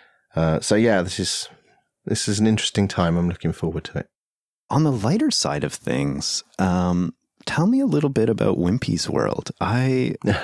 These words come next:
Speaker 2: don't know that much about it, and I just ran into it, but it seems like a fun little playhouse for you.
Speaker 1: Uh, it's kind of a failed experiment. Um, so wimpy's world dot com,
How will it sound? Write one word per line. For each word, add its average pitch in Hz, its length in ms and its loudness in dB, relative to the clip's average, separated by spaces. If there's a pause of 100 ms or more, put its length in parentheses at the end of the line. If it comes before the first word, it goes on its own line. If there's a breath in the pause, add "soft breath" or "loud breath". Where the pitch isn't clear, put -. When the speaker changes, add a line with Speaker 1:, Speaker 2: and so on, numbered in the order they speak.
(120)
Speaker 2:
don't 120 320 2
know 117 260 4
that 107 200 2
much 110 280 2
about 110 380 2
it, 78 340 0
and 104 160 2
I 104 100 4
just 120 200 2
ran 101 280 4
into 101 380 0
it, 71 160 0
but 98 220 2
it 92 80 0
seems 113 200 2
like 104 120 2
a 80 60 2
fun 92 380 2
little 87 200 0
playhouse - 580 -2
for - 200 0
you. - 200 -2 (200)
Speaker 1:
Uh, 123 420 0
it's - 140 -10
kind 175 540 0
of 175 60 -2
a 170 80 2
failed 156 380 2
experiment. 160 720 0 (640 loud breath)
Um, 131 460 2 (200)
so 156 180 4
wimpy's 190 380 2
world 147 220 2
dot - 140 0
com, 110 460 2